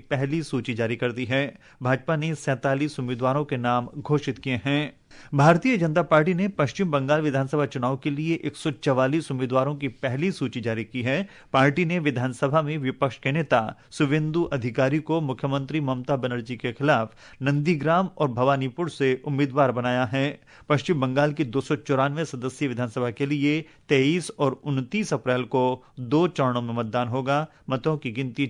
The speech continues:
चार मई को होगी। पश्चिम बंगाल में चुनाव को लेकर मुख्य निर्वाचन आयोग ने विशेष प्रबंध किए हैं। प्रौद्योगिकी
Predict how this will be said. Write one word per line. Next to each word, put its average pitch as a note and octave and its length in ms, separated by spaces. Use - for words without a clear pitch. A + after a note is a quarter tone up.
चार A#2+ 260
मई C3 220
को B2+ 140
होगी। B2+ 360
पश्चिम A#3 380
बंगाल D#3 320
में A3 140
चुनाव E3 320
को F3 120
लेकर D#3 360
मुख्य D3+ 400
निर्वाचन C#3+ 520
आयोग C3+ 320
ने D#3+ 140
विशेष F#3+ 420
प्रबंध A#2+ 380
किए B2 180
हैं। D3+ 240
प्रौद्योगिकी F3+ 720